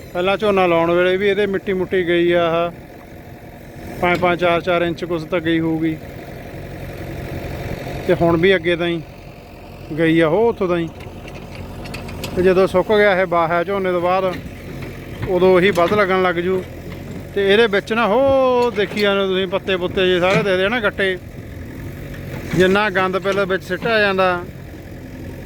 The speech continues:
ਸਾਰਾ ਦਵਾਈਆਂ ਦੇ ਖਾਲੀ ਢੱਕਣ, ਸੀਸੀਆਂ, ਜਵਾਕਾਂ ਦੇ ਉਹ ਨੈਪਕਿਨ ਸਿੱਟ ਦਿੰਦੇ ਆ ਲੋਕ। ਤੇ ਆਮ ਆਹ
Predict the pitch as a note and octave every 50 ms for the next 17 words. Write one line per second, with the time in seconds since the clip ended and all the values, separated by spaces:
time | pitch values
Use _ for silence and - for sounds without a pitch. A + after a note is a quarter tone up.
0 | - - - - F#3 G3+ A#3 A#3+ B3 A#3+ A3 F#3 F#3+ F#3+ F#3+ F#3 F#3+ F#3+ F#3+ F#3+
1 | F#3+ F#3+ G3 F#3+ E3+ F3+ F3+ F3+ F#3 F#3 F3 A3 G#3+ - - G3+ F#3+ F#3 F#3 F#3
2 | F#3 F3+ F3 - F3+ F3+ E3 - - G3 F#3 F3+ F#3 F3+ F3+ F3+ F3+ F3 F3 E3
3 | - - - - - - - - - - - - - - - - - - - -
4 | - D#3+ F3 F3+ F3+ F3+ - - - F#3+ F#3 F#3 F#3 F#3+ F#3+ F#3+ F#3 F#3 F#3+ F#3
5 | F3+ F3+ F3+ D#3+ C#3+ F3 F#3 F#3 F3 F3 F#3 G#3 G#3+ A3 G#3 G3+ G3 F#3 F#3 F#3
6 | F3+ E3+ E3+ F3+ F#3 F3+ E3+ E3 E3 - - - - - - - - - - -
7 | - - - - - - - - - - - - - - - - - F#3 F#3 F#3
8 | F#3 F#3 F#3+ F#3+ F#3 F#3 F#3 F3+ - - - - - - - - - - - -
9 | - - - - - - - - - - - - - G3 F#3+ F#3+ F#3 F#3 F#3 F#3
10 | F#3+ F#3 F3+ F#3 F#3 F#3 F#3